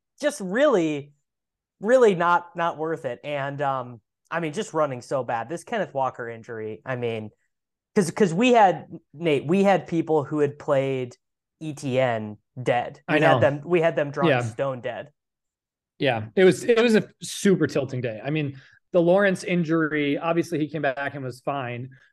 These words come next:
Speaker 2: but I, I was, like, tilting my face off the whole halftime.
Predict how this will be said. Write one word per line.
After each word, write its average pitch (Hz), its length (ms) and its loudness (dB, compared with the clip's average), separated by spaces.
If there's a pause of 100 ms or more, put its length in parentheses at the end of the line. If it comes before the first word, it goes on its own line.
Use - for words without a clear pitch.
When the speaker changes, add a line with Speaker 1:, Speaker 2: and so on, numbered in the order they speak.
(140)
Speaker 2:
but 143 360 2
I, 156 280 0
I 156 180 0
was, 160 180 0
like, 135 180 -2
tilting 156 280 -6
my 131 140 -6
face 139 420 -6
off 120 240 -8
the 139 80 -8
whole 135 180 -6
halftime. 120 640 -10